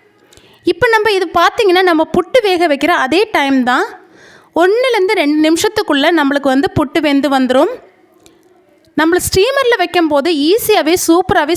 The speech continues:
ஸ்பீடா வெந்து வந்துரும். நம்ம குழல்ல வச்சா கூட ரொம்ப டைம் எடுக்கும். ஆனா, இது அப்படி இல்ல, ரெண்டு நிமிஷத்துலயே நம்மளுக்கு புட்டு ரெடி ஆயிரும்.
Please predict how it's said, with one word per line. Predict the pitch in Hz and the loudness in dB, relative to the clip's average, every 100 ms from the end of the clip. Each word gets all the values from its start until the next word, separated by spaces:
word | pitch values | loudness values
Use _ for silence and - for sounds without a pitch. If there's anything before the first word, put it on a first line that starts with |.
| - | -2
ஸ்பீடா | 302 330 370 403 | 0 2 2 2
வெந்து | 311 277 | 2 -2
வந்துரும். | 277 262 240 269 480 - - - - | -2 -2 0 -2 -2 -8 -20 -16 -2
நம்ம | 320 349 | 0 2
குழல்ல | 359 381 554 554 415 | 2 4 2 0 -2
வச்சா | 403 359 | -2 -2
கூட | 302 381 | 0 0
ரொம்ப | 330 277 339 | 0 0 0
டைம் | 349 349 | 0 0
எடுக்கும். | 302 254 - 381 | 0 -2 -2 -2
ஆனா, | - 277 277 | -2 0 0
இது | 262 311 494 | 0 0 -2
அப்படி | - 311 302 | -2 0 0
இல்ல, | 254 262 359 - - - - | 2 0 -2 -6 -18 -12 -2
ரெண்டு | 277 480 508 | 0 0 0
நிமிஷத்துலயே | 427 381 339 370 | 0 -2 -2 0
நம்மளுக்கு | 349 277 277 349 | 0 0 -2 -2
புட்டு | 285 285 | -2 -2
ரெடி | 302 277 269 | -2 0 0
ஆயிரும். | 262 254 269 | 0 0 -2